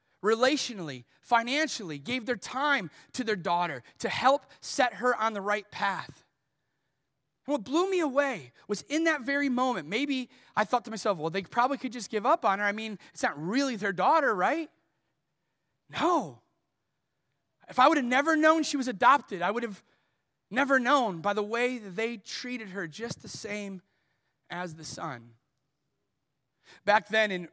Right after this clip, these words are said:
Roman culture, if someone was wealthy, they literally could adopt a slave or a servant as their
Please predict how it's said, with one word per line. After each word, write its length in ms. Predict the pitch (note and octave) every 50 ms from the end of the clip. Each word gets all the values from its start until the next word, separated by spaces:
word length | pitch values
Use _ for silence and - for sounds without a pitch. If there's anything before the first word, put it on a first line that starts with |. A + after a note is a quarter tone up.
| _ -
Roman 360 | F3 G3+ G#3 G3+ F#3 F3+ D3+
culture, 580 | - F#3+ G#3 G#3 - - - D3 C3+ C3 C3+ _ _ _ _ _ _ _ _
if 80 | F3 -
someone 280 | - A3 A3 G#3 F#3+
was 200 | F3 E3 D3 -
wealthy, 400 | C#3+ D#3+ F3+ G#3 G#3+ - - F3
they 160 | D3 D#3 E3+
literally 420 | E3+ E3 E3+ G3 G#3 G#3+ G#3 G3 F3+
could 160 | - - F3+
adopt 480 | D#3+ C#3 - F3 F3 F#3 G3 G3 - -
a 40 | -
slave 480 | - - - G3 G3+ G3+ G#3 G3 F3+
or 60 | E3 D3+
a 40 |
servant 480 | C#3+ - - - G3 G3 F3+ E3 D3+ - - _
as 320 | - E3+ F3+ F#3+ F#3+ E3
their 160 | D#3 E3+ E3+